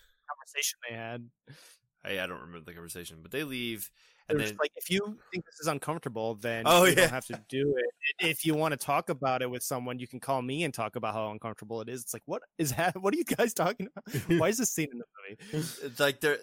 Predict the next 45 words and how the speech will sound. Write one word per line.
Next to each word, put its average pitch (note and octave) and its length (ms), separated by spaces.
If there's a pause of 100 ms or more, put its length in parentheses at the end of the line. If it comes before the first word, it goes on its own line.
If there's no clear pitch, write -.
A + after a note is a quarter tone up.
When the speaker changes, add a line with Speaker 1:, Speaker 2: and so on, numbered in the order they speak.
Speaker 2:
it D3 140
just E3 220
shows B2+ 320
that A#2+ 120
they're A2 140
both, G#2 340
like, G2 200
really G2 260
awkward G2+ 440
about A2 280
it, A#2 280 (100)
Speaker 1:
Uh, C3 60
Speaker 2:
and, F#2+ 580 (1500)
Speaker 1:
yeah. G2 60
Speaker 2:
uh, F#2 360
which G#2 320
is F2+ 80
fine, F#2 460
I G2+ 120
guess. A#2+ 500
I C#2 60
don't A1+ 140
know. - 140 (720)
Uh, G#2+ 200
but A#2 160
they C#3+ 100
split C#3 300
Speaker 1:
And B2 80
then A#2+ 60
Speaker 2:
up, A#2+ 40
Speaker 1:
Spike C3+ 220
Speaker 2:
and B2+ 120
then B2+ 240
Spike C#3+ 400
and D3 120
Iggy, C3 440
the A#2+ 240
introduction C3 520
of A#2+ 60
those A#2 200
two A#2+ 140
characters, G#2+ 580
which A2 240
I G#2 60
figure A#2+ 640